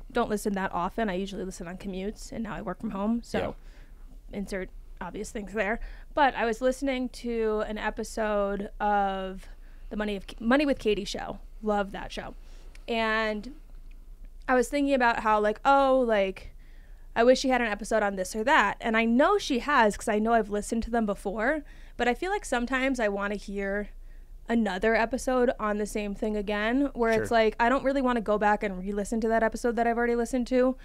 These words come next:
Speaker 1: And even though I know a lot of what she's talking about would be the same, I kind of would still like that, like, for her to just do, like, a back to the basics.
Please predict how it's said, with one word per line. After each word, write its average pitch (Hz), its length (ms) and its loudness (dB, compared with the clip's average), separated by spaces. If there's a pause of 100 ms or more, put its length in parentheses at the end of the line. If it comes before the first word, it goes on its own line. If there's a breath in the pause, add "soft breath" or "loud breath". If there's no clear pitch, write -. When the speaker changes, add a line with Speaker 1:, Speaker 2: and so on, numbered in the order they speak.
(220 loud breath)
Speaker 1:
And 220 180 -6
even 240 260 2
though 226 120 4
I 220 80 4
know 208 160 2
a 196 40 4
lot 196 180 2
of 196 60 -2
what 202 140 0
she's 214 140 -6
talking 202 240 -2
about 233 200 2
would 233 100 -4
be 262 80 0
the 262 80 4
same, 262 380 4
I - 120 -4
kind 220 280 0
of 208 100 -2
would 208 160 0
still 202 640 0 (420 loud breath)
like 208 360 0
that, 330 320 4
like, 220 160 2
for 220 100 -2
her 214 100 0
to 208 80 0
just 196 140 -10
do, 226 80 0
like, 208 100 0
a 202 60 -2
back 202 200 0
to - 60 -14
the 214 80 -2
basics. 214 540 0